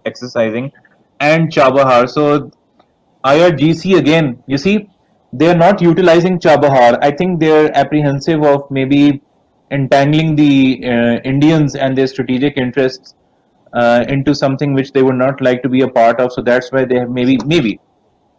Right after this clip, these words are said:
had set, uh, have set up this new base. And this base,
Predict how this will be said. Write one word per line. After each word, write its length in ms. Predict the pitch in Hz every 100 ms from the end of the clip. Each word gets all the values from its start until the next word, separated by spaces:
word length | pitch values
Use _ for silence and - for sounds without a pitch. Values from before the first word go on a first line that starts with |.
| _ _
had 240 | 127 127 117
set, 220 | - 127 -
uh, 140 | 123 117 -
have 160 | 123 -
set 160 | 120
up 120 | 123
this 160 | 117 -
new 160 | 117 113
base. 280 | 104 101 - _ _ _ _ _ _
And 260 | 160 220 254
this 160 | 240
base, 420 | 131 143 156 165